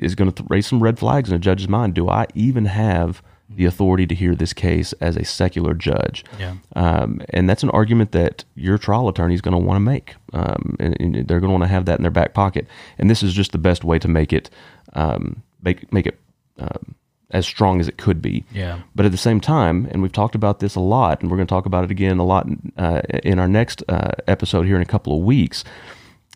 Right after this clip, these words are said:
Speaker 1: this also goes to why. The s-, biblical basis, when you s-, tell somebody no because po-, church policy says we can't do that, and you have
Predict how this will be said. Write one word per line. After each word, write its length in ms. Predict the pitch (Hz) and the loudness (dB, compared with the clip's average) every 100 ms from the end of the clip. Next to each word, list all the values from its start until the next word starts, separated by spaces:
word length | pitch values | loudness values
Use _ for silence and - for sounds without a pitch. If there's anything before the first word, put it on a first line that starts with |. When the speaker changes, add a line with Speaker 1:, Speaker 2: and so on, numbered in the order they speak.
| - _ _ _ _ _ - | -20 _ _ _ _ _ -20
Speaker 1:
this 360 | 110 113 123 - | -2 2 2 2
also 380 | 101 104 110 104 | 2 2 2 2
goes 280 | 85 85 - | 2 2 0
to 100 | 101 | 0
why. 460 | 107 127 - 101 - _ _ _ _ _ _ _ _ _ _ _ | 2 0 -4 -12 -18 _ _ _ _ _ _ _ _ _ _ _
The 80 | 92 | -8
s-, 180 | 87 - - | -6 -8 -2
biblical 380 | 110 127 131 123 | 0 2 0 0
basis, 440 | 113 131 131 76 | 0 0 0 -4
when 120 | 80 90 | -2 0
you 100 | 110 | 0
s-, 140 | - _ _ _ _ - | -4 _ _ _ _ -4
tell 200 | 113 113 | 0 0
somebody 440 | - 113 98 92 | 2 2 4 4
no 420 | 92 104 117 87 | 2 2 2 2
because 300 | 90 90 90 | 0 -2 -4
po-, 140 | - - | -2 -6
church 280 | - 104 - | -2 -4 0
policy 360 | 101 90 92 | 0 0 -2
says 220 | - 95 | -4 -4
we 120 | 90 92 | -2 -4
can't 340 | 107 - 80 | -2 -4 -2
do 180 | 110 113 | 0 0
that, 380 | 85 85 - - - _ _ _ - | 0 0 -4 -8 -20 _ _ _ -4
and 160 | 82 | 0
you 120 | 98 | 0
have 460 | 98 92 90 87 | 2 2 2 0